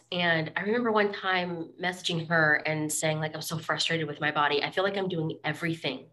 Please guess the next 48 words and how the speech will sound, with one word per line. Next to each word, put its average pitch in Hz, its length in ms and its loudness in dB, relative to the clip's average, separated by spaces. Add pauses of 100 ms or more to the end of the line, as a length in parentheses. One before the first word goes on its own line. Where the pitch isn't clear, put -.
(180)
for - 160 0
my 156 140 4
body. 143 420 -2
I 165 120 0
feel 180 180 0
like 175 220 2
I 156 160 2
am 147 320 -4 (400)
being 151 200 2
careful 202 320 4
of 208 120 4
my 214 80 4
sleep, 175 500 -2
careful 196 400 2
of 202 100 2
what 202 120 4
I 190 80 2
eat, 160 360 -4
you 170 120 -4
know, 151 280 0 (440)
listening 202 500 4
to 180 140 -2
it, 135 80 0
checking 190 400 -2
in." 165 200 0
And 170 200 -2
I 165 120 0
said, 170 280 -2
"I 165 80 -4
swear 180 340 0
to 180 80 2
God, 180 500 2
sometimes 190 540 0
I'm 175 120 0
sitting 202 540 4
and 185 80 -2
it's 170 360 -2
screaming 220 640 4
like 170 220 -2
a 170 40 -2
two-year-old 165 720 0
who's 190 220 -4
lost 165 280 0
its - 140 -10
mind." 202 420 2
And - 80 4
I'm 175 140 2
going, 175 340 0